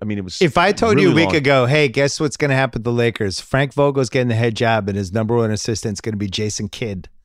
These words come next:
Speaker 2: what would your reaction have been?
Speaker 1: Uh, I wouldn't
Speaker 2: Like,
Speaker 1: have believed
Speaker 2: what?
Speaker 1: you. I, I wouldn't have believed you 'cause I think the Kidd thing is to appease LeBron. The Ty Lue part of it, I kinda respect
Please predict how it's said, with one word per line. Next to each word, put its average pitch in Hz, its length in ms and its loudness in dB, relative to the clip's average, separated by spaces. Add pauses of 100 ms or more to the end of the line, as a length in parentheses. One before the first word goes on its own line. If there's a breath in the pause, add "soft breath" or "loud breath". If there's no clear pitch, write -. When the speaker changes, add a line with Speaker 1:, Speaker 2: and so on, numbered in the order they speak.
(280)
Speaker 2:
what 113 140 -2
would 107 120 -2
your 107 100 0
reaction 95 460 -6
have 82 100 -10
been? 73 220 -16 (1300)
Speaker 1:
Uh, 120 60 -2
I 104 240 2
wouldn't 113 80 0
Speaker 2:
Like, 120 120 2
Speaker 1:
have 107 40 -4
believed 107 220 2
Speaker 2:
what? 180 140 2
Speaker 1:
you. 73 180 -2
I, 92 240 0
I - 20 2
wouldn't 120 200 0
have 101 60 -6
believed 117 240 -2
you - 60 -10
'cause 110 100 -2
I 113 60 2
think 156 200 -4
the 127 60 -2
Kidd 175 300 -2
thing 135 220 0
is 110 120 -2
to 110 140 -2
appease 113 580 -4 (1300)
LeBron. 98 680 2 (180)
The 107 100 -2
Ty 151 240 2
Lue 156 180 2
part 107 260 2
of 82 100 -2
it, 87 160 0
I 95 100 0
kinda 139 220 -2
respect - 680 -4